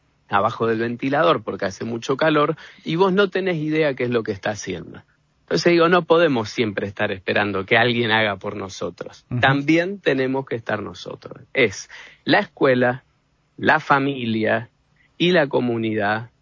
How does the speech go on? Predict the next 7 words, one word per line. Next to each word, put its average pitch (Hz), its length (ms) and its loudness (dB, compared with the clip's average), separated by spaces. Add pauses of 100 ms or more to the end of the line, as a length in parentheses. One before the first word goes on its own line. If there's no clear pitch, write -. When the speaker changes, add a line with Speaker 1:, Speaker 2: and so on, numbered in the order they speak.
Speaker 1:
toda, 117 500 4
intentando 170 760 0
de 175 100 2
generar 185 540 0 (300)
contextos 165 720 0
más 160 220 0
convenientes 143 920 -2